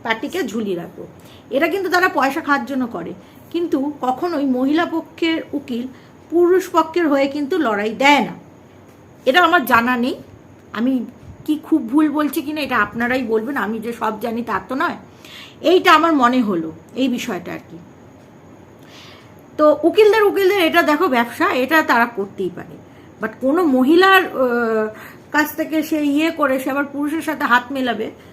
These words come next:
এটা কিন্তু খুব কম সংখ্যক। এবার এটা হতে পারে যে একই উকিলের কাছে দুই পার্টিও গেছে, পুরুষ পার্টিও গেছে, মহিলা পার্টিও গেছে, সেক্ষেত্রে দু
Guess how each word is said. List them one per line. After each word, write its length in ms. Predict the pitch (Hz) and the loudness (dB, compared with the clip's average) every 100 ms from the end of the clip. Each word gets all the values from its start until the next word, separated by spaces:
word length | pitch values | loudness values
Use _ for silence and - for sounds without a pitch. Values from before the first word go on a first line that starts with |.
| - - - | -20 -20 -12
এটা 160 | - 392 | -6 -4
কিন্তু 220 | 415 440 | -4 -2
খুব 160 | 453 440 | -2 -2
কম 260 | - 269 262 | -2 0 0
সংখ্যক। 520 | 240 185 180 - 165 - - - - - - - - - - - - - | -2 -6 -8 -12 -14 -16 -20 -20 -20 -20 -20 -20 -20 -20 -20 -20 -14 -4
এবার 300 | 269 262 262 - - - - - | 2 2 0 -6 -20 -20 -20 -4
এটা 240 | 233 359 | 2 6
হতে 240 | 320 311 302 | 6 4 0
পারে 280 | 226 208 285 | 0 -2 -6
যে 120 | 269 - | -10 -2
একই 320 | 262 285 359 | 0 2 4
উকিলের 460 | 370 - 359 339 320 | 4 2 0 0 0
কাছে 440 | 302 247 - 226 - - - - - 285 | 0 -2 -4 -4 -6 -18 -20 -20 -14 -2
দুই 260 | 262 349 339 | 6 6 6
পার্টিও 560 | 294 277 285 285 247 | 2 2 2 2 2
গেছে, 460 | 196 170 165 170 156 - - - - - | 0 -4 -6 -10 -12 -14 -20 -20 -18 -4
পুরুষ 300 | 311 330 320 | 2 2 2
পার্টিও 380 | 311 302 330 349 | -2 0 -2 0
গেছে, 280 | 381 427 | 0 0
মহিলা 320 | 381 262 233 220 | -2 0 -2 -2
পার্টিও 380 | 208 208 180 | -4 -4 -6
গেছে, 340 | 180 - - - - - - - - - - - - - - - - | -6 -12 -16 -18 -20 -20 -20 -20 -20 -20 -20 -20 -20 -20 -20 -20 -18
সেক্ষেত্রে 440 | - 311 320 320 269 | -6 0 0 -2 -2
দু 240 | 320 | -2